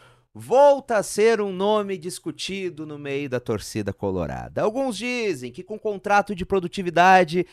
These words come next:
talvez valha a pena o Internacional dar mais uma chance pro Alexandre Pato, outros dizem que não.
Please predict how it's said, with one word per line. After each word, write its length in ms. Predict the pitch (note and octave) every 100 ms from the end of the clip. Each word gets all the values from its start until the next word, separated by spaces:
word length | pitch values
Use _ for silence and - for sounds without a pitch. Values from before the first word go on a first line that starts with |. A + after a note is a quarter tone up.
| _ _
talvez 340 | D4+ C#4 C#4+
valha 200 | C4+ C4
a 20 | G#3
pena 400 | B3+ C4+ B3 G3
o 100 | G3
Internacional 760 | F3+ F3+ E3+ E3+ D#3 D#3+ F3+
dar 200 | E3+ D#3+
mais 480 | D#3 F3 G3 F3+ D3
uma 200 | D3+ C3+
chance 640 | - D3 D#3 C#3+ - C#3 - _ _
pro 100 | D#3+
Alexandre 420 | D3 C3 C#3 B2+
Pato, 720 | A2 - C#3 D3+ A#2+ - - D3
outros 420 | E3+ D#3+ C#3 A2+
dizem 300 | C#3 C3+ B2
que 140 | A#2+
não. 500 | G#2+ C3 E3 C#3+ F#2